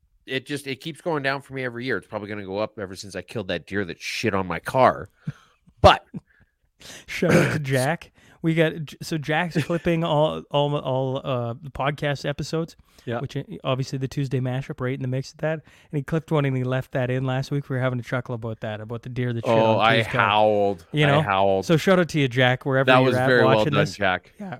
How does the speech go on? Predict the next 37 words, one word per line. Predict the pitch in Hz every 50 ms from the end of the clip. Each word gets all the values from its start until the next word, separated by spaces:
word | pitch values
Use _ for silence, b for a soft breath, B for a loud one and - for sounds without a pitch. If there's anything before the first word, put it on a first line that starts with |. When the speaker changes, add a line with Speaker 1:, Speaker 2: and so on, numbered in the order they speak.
| _ -
Speaker 2:
yeah. | 143 127 117 120 -
The, | 151 151 156
Speaker 1:
Yeah, | 240 247 -
Speaker 2:
the | - 131
Speaker 1:
so, | 180 233 202
Speaker 2:
deer | 165 170 160
that | 143 127 -
Speaker 1:
I | 202
don't | 240 254
Speaker 2:
shit | 147
on | 135
Speaker 1:
know. | 170
Speaker 2:
my | 131 123
car. | - 131 117 98 -
Anyways, | - 143 135 113 107 101
carry | - 135 123 120 110
on. | 101 98 _ _ B B B B B
Speaker 1:
You, | 165 185 180 - _ _ _ _ _ _ _ _ _ _ 131
you | 127 165 170
don't | 120 - 160 165 185 - _ _ _ _ _ _ _ _ _ _ _ _ _ _ - - _ -
speed | - - - - 185 233 294 330
if | 349 339 - -
you | 202 165
want, | 151 147 156 165 170 175 175 175 180 180 170 - - _ -
but | 147 127
don't | - 135 123 113
get | 123 107 - -
caught. | - 113 107 123 139 139 - _ -
I'm | 110 104 101
not | 101 98 - _ _ _ _ _ _ _ -
a | 107
lawyer, | 101 95 101 98 92 95 98 98 90 90 90
so | 85 - -
this | 92 90 87 -
isn't | - 87 90 98 -
legal | 98 95 92 90 95 95
advice. | 92 87 95 92 90 90 90 - -